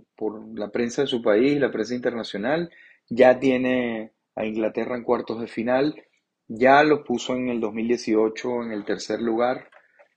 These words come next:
eh, de, de la Copa, y ahora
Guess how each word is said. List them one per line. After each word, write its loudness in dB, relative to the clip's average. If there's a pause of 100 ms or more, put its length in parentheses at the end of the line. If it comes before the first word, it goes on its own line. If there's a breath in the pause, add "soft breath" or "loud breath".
(160)
eh, 2
de, 2
de 0
la -2
Copa, 4 (460)
y 2
ahora 0